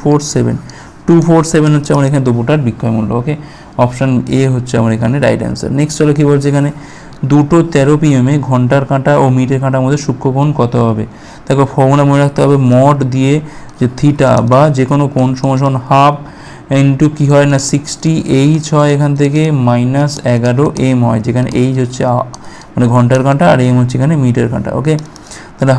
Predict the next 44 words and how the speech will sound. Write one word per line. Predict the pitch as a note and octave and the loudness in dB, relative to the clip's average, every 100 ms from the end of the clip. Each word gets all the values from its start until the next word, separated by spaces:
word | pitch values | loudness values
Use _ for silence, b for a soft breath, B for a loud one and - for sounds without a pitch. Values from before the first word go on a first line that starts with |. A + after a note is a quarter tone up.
| B2 | 0
হাফ | D3+ D3 D#3+ E3+ - - | 0 2 2 0 -4 0
into | C#3+ C#3+ D3+ | 0 2 0
কী | D3+ D3+ | 2 0
হচ্ছে | C#3+ D3+ | 2 0
এখান | D3+ D3 | 0 0
থেকে | D3 D3 | 0 -2
না, | C#3 | -2
সিক্সটি | D3 C#3+ - - D#3+ D3 | -4 -4 -6 -2 0 0
into | C3+ D3+ E3 E3 B2+ | 0 0 0 2 2
এইচ, | A#2 - C3 | 2 0 0
এইচ | C#3 C#3 | 0 0
মানে | C#3 C#3 | 0 0
হচ্ছে | B2+ C3 | -2 -4
এখানে | C3 F3+ B B B B B2+ | -2 -2 B B B B 0
ঘন্টা, | B2+ B2 A#2 | 2 2 0
মানে | A#2 B2+ | 2 0
এখানে | C3+ C3 B2 C3 | 0 0 0 4
দুই, | D3 D3 B B B | 4 2 B B B
তাহলে | - C3 - | -2 -2 2
ষাট | C3+ C#3 C3+ | 2 2 0
দুগুণ | C3 C3 | 0 0
হচ্ছে | B2+ B2+ | 0 -2
এখানে | B2+ B2 | 0 0
একশো | B2 B2+ A#2+ | -2 -4 0
কুড়ি, | A#2+ A#2 | 0 2
আর | A#2 - | -2 -2
তেরো | B2+ B2 B2 C#3 D#3+ C#3+ | 0 2 2 2 2 2
into | B2+ B2 C3+ | 0 0 -2
হচ্ছে | C3 - B2 A#2+ | -2 -2 0 2
এগারো | B2 C#3 B2+ | 2 0 0
into | B2+ C3 | 0 -2
হচ্ছে | B2+ B2+ | -2 -2
এখানে | C#3 E3+ - | -2 -2 -2
তেরো, | B2 A2+ A2+ B B B | 0 -2 -4 B B B
কারণ | C3+ B2+ B2 | -2 0 2
এম | B2+ | 0
এর | B2+ | 2
জায়গায় | C3 B2+ B2 | 0 0 0
বসবে | B2 B2 | 0 0
এখানে | E3+ D#3 D3+ | 0 -2 0
তেরো। | D3 D3 D3 B B B - | -2 -2 -6 B B B -10
আচ্ছা, | - A#2 | -8 -4
এটা | B2+ C3 | 0 2
মড | C3 | 2